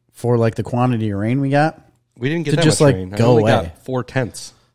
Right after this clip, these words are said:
Speaker 1: Oh, man, we had, like, an inch and a half at the lock.
Speaker 2: No, not here.
Speaker 1: Poured. But it literally has made no effect to the river.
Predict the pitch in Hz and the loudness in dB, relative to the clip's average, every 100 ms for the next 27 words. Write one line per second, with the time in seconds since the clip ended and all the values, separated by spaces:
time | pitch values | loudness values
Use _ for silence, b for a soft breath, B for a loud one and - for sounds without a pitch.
0 | _ 147 120 131 117 135 139 123 120 127 | _ -2 0 2 2 2 2 2 2 -2
1 | 110 98 117 139 - 90 120 101 - - | -2 -4 -4 -4 -6 -2 -2 -2 -6 -18
2 | _ - 92 92 85 92 92 101 82 _ | _ -20 -10 -8 -6 -6 -4 -4 -6 _
3 | - - 143 110 90 - _ _ _ b | -8 2 4 4 0 -10 _ _ _ b
4 | b b b b b 139 143 143 - 120 | b b b b b 2 4 4 0 2
5 | 131 147 143 131 120 120 117 107 101 104 | 4 6 4 4 4 4 2 2 0 2
6 | 123 123 110 104 98 - - 107 98 98 | 4 6 4 0 -4 -6 -12 -8 -6 -6
7 | 80 80 | -8 -10